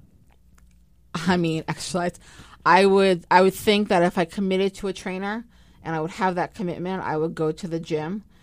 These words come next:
Um, so yeah, exercise sporadically. Um, jo-, going to the gym was difficult because I would be looked at different.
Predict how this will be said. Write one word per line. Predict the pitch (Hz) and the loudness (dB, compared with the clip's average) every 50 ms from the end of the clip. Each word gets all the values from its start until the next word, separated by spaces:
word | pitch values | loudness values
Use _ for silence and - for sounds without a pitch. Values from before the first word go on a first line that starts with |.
| _ _ _ _ _ _ | _ _ _ _ _ _
Um, | - 143 147 151 147 147 143 135 - - - - 165 170 180 _ _ _ _ _ _ _ _ _ _ - | -10 -6 -4 -4 -2 -2 -4 -6 -8 -10 -12 -12 -12 -14 -16 _ _ _ _ _ _ _ _ _ _ -14
so | - - - 180 170 165 165 180 - _ | -8 -4 -2 0 2 2 0 -2 -4 _
yeah, | - - 196 196 165 147 - | -10 -4 -2 0 0 0 0
exercise | - 151 170 - - 202 180 - 196 170 170 165 160 165 160 | -2 -4 -4 -4 -6 -8 -6 -2 0 2 2 2 2 0 -2
sporadically. | - - 180 160 - 147 151 170 202 - 254 247 285 302 285 _ - - _ - - - - _ _ _ | -4 -6 -4 -2 -2 -2 -2 -4 -4 -6 -6 -8 -8 -8 -12 _ -20 -20 _ -20 -20 -20 -20 _ _ _
Um, | - - - 160 160 156 151 151 151 143 139 139 156 - _ - - 202 - 214 | -14 -10 -8 -8 -6 -6 -6 -6 -8 -8 -10 -12 -12 -14 _ -18 -18 -16 -14 -8
jo-, | - - 247 254 240 | 0 2 2 2 2
going | 214 240 269 285 | 2 0 0 2
to | 269 262 | 0 -2
the | 233 | 0
gym | - 233 226 214 | 0 0 0 0
was | 202 185 | -2 -4
difficult | - 202 202 208 226 - 180 135 98 - - _ _ _ _ _ _ - - 185 | -4 -6 -8 -8 -8 -8 -8 -8 -8 -10 -16 _ _ _ _ _ _ -20 -12 -12
because | 220 - - 185 170 175 | -10 -8 -6 -6 -2 0
I | 165 | 0
would | 165 170 165 | 0 0 0
be | 175 170 | -2 -2
looked | 165 170 165 - - | -2 -2 -4 -4 -6
at | 151 135 127 - - | -4 -4 -4 -6 -10
different. | - 160 160 - - 156 139 131 - | -12 -12 -12 -10 -8 -10 -10 -10 -12